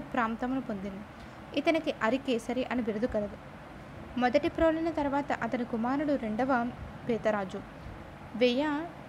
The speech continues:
డెబ్బై ఆరు నుండి వెయ్యి పదకొండు వందల ఎనిమిది అధికారంలోకి వచ్చాను. ఇతని కాలంలోనే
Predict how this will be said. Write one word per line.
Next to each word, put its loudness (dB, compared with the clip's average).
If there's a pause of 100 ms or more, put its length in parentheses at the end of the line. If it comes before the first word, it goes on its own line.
(120)
డెబ్బై 6
ఆరు 6
నుండి 4 (140)
వెయ్యి 0 (960)
పదకొండు 6
వందల 4
ఎనిమిది 0 (540)
అధికారంలోకి 6
వచ్చాను. 2
ఇతని 4
కాలంలోనే 2